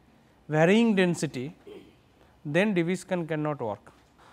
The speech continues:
So, therefore, major drawback of the Devi scan is that Devi scan fails to detect clusters of varying densities.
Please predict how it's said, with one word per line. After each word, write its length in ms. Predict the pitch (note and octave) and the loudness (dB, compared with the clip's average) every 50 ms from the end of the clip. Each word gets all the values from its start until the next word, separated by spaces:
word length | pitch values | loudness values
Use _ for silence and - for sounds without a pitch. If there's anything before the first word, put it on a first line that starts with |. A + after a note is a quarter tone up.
| - _ - | -20 _ -12
So, 140 | - - F#3+ | -4 -2 2
therefore, 420 | E3+ F#3+ G#3+ A3 G#3+ A3+ A#3+ A3+ | 6 8 8 8 8 8 6 6
major 320 | G#3 G#3 G#3 G3+ A3+ A#3 G#3+ | 6 6 4 8 8 8 8
drawback 460 | F#3 F#3+ G3+ G#3 G#3 G#3+ A3+ A3+ G#3+ | 8 6 6 8 10 10 10 8 8
of 100 | A3 G3 | 4 2
the 100 | G#3 G3+ | 2 2
Devi 260 | F#3 G3+ G3+ G#3+ A3 | 2 2 2 2 0
scan 280 | G#3 - - A3 G#3+ G#3 | 0 0 0 2 2 2
is 160 | G3+ F#3 E3+ | 2 2 2
that 180 | G3 G#3 G#3 F#3+ | 0 0 2 2
Devi 260 | F#3+ F#3+ G#3+ B3 B3+ | 0 2 2 2 0
scan 280 | B3 - - B3 A#3+ A3+ | 0 0 0 0 0 0
fails 300 | A#3 - G#3 G#3+ G3+ - | 2 2 2 2 2 0
to 120 | - A3 | 0 0
detect 400 | G3+ F3+ G3 F3+ G#3 G#3 G3+ G#3 | 2 2 2 2 2 2 2 2
clusters 640 | - G3 F#3 F#3 - - - A3+ A#3 A#3 A#3 - - - - | 4 4 4 4 4 0 0 0 0 0 0 -6 -10 -4 0
of 180 | F#3 F#3 E3+ | 2 2 2
varying 460 | D#3+ E3+ E3+ D#3+ F3 F#3+ G3 G3+ F#3+ E3 | 2 2 2 4 4 2 2 0 0 0
densities. 640 | F3 E3+ E3 - - D#3 C3 C3 B2 A2+ - - | 0 0 -2 -2 -4 -6 -6 -6 -8 -8 -10 -16